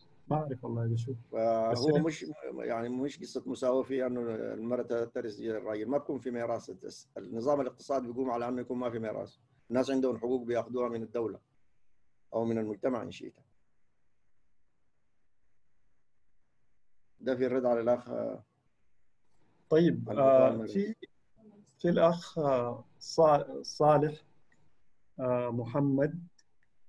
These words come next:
Speaker 1: آه، في الحقيقة كتابته طويلة هي، لكن نختصرها نحاول. قال: "السلام عليكم دكتور دالي، أعزك الله وأعز أخوانك الجمهوريين. عندي طلب منكم كجمهوريين. أنا كشاب عمري اثنين وعشرين سنة بحاول أتعرف على التاريخ الإسلامي من جميع الملل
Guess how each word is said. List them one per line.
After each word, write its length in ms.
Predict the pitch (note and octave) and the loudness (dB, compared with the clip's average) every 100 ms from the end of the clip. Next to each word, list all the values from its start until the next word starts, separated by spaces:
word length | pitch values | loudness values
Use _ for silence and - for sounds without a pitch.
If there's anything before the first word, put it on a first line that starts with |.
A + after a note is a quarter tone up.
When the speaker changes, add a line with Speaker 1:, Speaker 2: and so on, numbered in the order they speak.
| - - _ - | -20 -20 _ -6
Speaker 1:
آه، 480 | B2+ B2 A#2+ A#2 - | -4 -4 -6 -8 -8
في 40 | |
الحقيقة 320 | B2+ C3+ C#3+ D3 | -4 0 0 4
كتابته 500 | D3+ D3+ D#3 C#3 C3+ | 4 4 0 -2 0
طويلة 480 | B2+ C3+ E3+ E3+ C#3 | 2 6 8 10 8
هي، 200 | C#3+ C3 | 4 4
لكن 380 | B2 A2+ A#2 C3+ | 2 0 -2 -2
نختصرها 540 | C3+ - A#2+ - C#3 B2+ | -2 -4 -10 -4 -2 -2
نحاول. 460 | A2+ C3 C3+ D#3 E3+ _ - - - - | -2 2 2 2 -2 _ -20 -20 -20 -2
قال: 120 | C3+ C#3 | 0 2
"السلام 400 | - C#3 D3+ C#3+ | 2 2 4 4
عليكم 360 | C3+ D3 C#3+ | 4 2 0
دكتور 300 | B2 A#2+ B2+ | -4 -2 -2
دالي، 280 | B2 C#3 C#3+ | 2 4 4
أعزك 380 | B2 C3+ C3+ C3 | 2 0 -2 -2
الله 260 | B2+ C#3 | 2 4
وأعز 440 | C#3 C3 B2 C3+ C3+ | 4 4 2 0 -2
أخوانك 440 | B2 C#3 C#3 C#3 | -2 -2 0 -2
الجمهوريين. 600 | B2 A#2+ A#2 A#2 C3 C#3 | -4 -2 0 2 2 2
عندي 280 | C3+ D#3+ D3+ | 4 4 4
طلب 300 | D3 D#3 D3 | 4 4 4
منكم 320 | C3+ D3 C#3+ | 2 0 -2
كجمهوريين. 720 | B2+ A#2+ A#2 A#2 A#2 B2 A#2 A#2 _ _ - _ _ - D3 | -4 -4 -2 0 0 0 -2 -6 _ _ -20 _ _ -6 2
أنا 280 | D#3+ E3 - | 6 6 6
كشاب 400 | C#3 D#3+ D3+ C#3+ | 2 4 4 2
عمري 240 | D#3+ D3+ | 2 2
اثنين 240 | C#3+ D#3 | 2 0
وعشرين 340 | D3+ A#2+ C#3+ D3+ | 0 0 2 2
سنة 240 | D3+ D3 | 4 2
بحاول 400 | C3 B2 C#3+ C#3 | 2 2 4 4
أتعرف 440 | C3 C3 C3+ C#3 B2+ | 4 0 0 -2 -4
على 100 | A#2+ | -6
التاريخ 420 | A#2 B2+ D3 D3 | -2 0 0 2
الإسلامي 580 | C3 C3 C#3 C#3 D3 C3+ | 0 0 2 4 4 4
من 160 | B2+ | 2
جميع 440 | B2 B2 D3+ D3+ C3+ | 0 2 4 2 0
الملل 440 | B2 C3+ D3 D3+ | 0 4 4 4